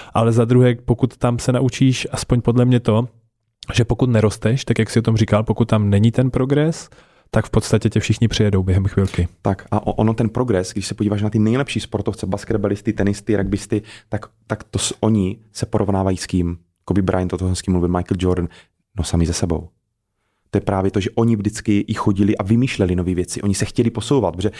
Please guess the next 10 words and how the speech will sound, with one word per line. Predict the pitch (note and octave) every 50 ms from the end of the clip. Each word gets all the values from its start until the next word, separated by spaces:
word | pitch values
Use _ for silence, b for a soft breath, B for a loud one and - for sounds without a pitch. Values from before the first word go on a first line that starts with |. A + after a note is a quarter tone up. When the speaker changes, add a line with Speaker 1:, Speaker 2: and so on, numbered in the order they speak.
| B B _
Speaker 2:
kdyby | G2+ F#2 G2
si | - G#2+
řekli, | G2+ G2+ A#2+ G#2+
„Jsem | - - G2+
nejlepší,“ | F#2+ F#2+ G#2+ C3+ - - - - E2 - - b b b b b b b b _ _ _ -
nějakým | G#2 G2+ F#2+ - G#2+ -
způsobem | - - - - - G#2 G2+ G2
všichni | - G#2+ - G#2+
jim | G2+ G2
říkali, | G#2+ G2+ - G2+ G#2+